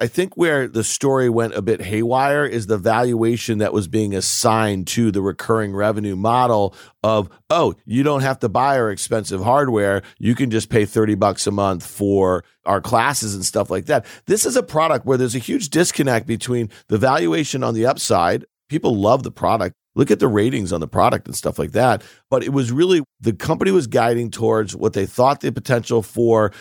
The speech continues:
this non-hardware product revenue was, what the margins were,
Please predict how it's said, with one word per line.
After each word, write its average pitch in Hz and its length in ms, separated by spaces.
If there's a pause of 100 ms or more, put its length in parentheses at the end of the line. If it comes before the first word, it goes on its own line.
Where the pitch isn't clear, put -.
(140)
this 107 280
non-hardware 123 1200
product 113 460
revenue 123 460
was, 98 420
what 110 180
the 113 100
margins 131 640
were, 95 440